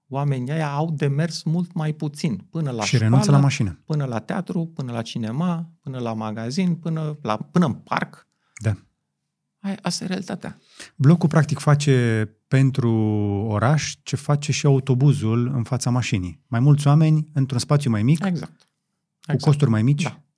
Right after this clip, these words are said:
Speaker 1: E, ai, ai surprins foarte bine comparația.
Speaker 2: Dar noi știm chestia asta în teorie. În practică, însă,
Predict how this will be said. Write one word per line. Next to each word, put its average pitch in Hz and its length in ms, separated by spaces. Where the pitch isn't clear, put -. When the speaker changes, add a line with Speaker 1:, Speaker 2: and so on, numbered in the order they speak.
Speaker 1:
E, 151 180
ai, - 220
ai 143 220
surprins 143 540
foarte - 340
bine 101 540
comparația. 98 380
Speaker 2:
Dar 147 160
noi 147 140
știm 160 220
chestia 147 260
asta 127 140
în 113 80
teorie. 113 320
În 104 80
practică, 143 460
însă, 143 680